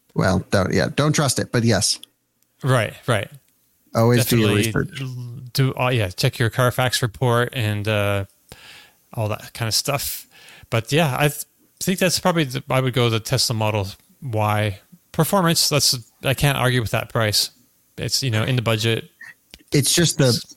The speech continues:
Speaker 1: it's not about the power. It's all about the dynamics that you can unlock.
Speaker 2: True.
Speaker 1: You can disable stability control with sexy buttons, but it, it's still, the powertrain split's a little bit weird. Um, so, you know, again, asking for sporty, you're gonna drive sporty. You gotta turn,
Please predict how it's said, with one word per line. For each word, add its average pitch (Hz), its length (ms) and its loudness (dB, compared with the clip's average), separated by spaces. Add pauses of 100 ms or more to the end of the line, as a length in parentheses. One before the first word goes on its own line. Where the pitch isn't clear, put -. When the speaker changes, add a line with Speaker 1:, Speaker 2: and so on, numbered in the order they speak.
(220)
Speaker 1:
it's 135 160 2
not 143 220 4
about 151 200 0
the - 80 -4
power. 143 480 2
It's 117 160 0
all 131 160 4
about 131 240 0
the 135 80 4
dynamics 127 640 4
that 120 140 2
you 120 140 4
can 123 140 4
unlock. 113 440 4
Speaker 2:
True. - 200 0
Speaker 1:
You 156 140 6
can 170 300 2
disable 151 420 2
stability 143 440 2
control 139 360 2
with 127 140 4
sexy 131 320 2
buttons, 123 380 2
but 123 180 0
it, 120 180 2
it's 147 200 2
still, 147 260 4
the 135 60 2
powertrain 139 560 2
split's 139 320 2
a 135 40 4
little 131 160 4
bit 127 160 2
weird. 135 460 4
Um, 110 420 4
so, 113 360 4
you 175 80 4
know, 139 260 0
again, 139 340 2 (200)
asking 143 400 2
for 160 100 2
sporty, 151 540 2
you're 135 160 4
gonna 139 180 4
drive 147 260 2
sporty. 131 540 2 (840)
You 139 100 -4
gotta 123 220 2
turn, 127 320 4